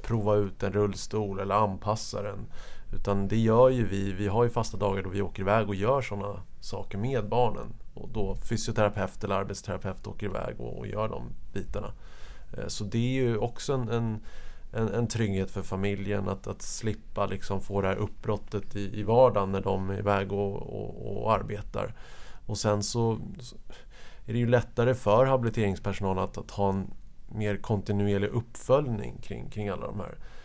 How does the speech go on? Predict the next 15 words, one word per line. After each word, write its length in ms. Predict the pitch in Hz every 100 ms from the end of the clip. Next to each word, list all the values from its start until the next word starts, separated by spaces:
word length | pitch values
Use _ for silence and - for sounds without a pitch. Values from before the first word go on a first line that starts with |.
| - - -
För 80 | 101
att 220 | - - - - - - -
om 80 | 107
man 140 | 104
jobbar 240 | 110 104 117
med 120 | 127
barn 380 | 110 110 107 98
från 160 | 107
förskola 580 | 107 113 98 - 120 113
upp 220 | 110 113
till 80 | 120
årskurs 300 | 110 107 101
nio 340 | 113 107 123
så, 300 | 113 110 104
så 220 | - 110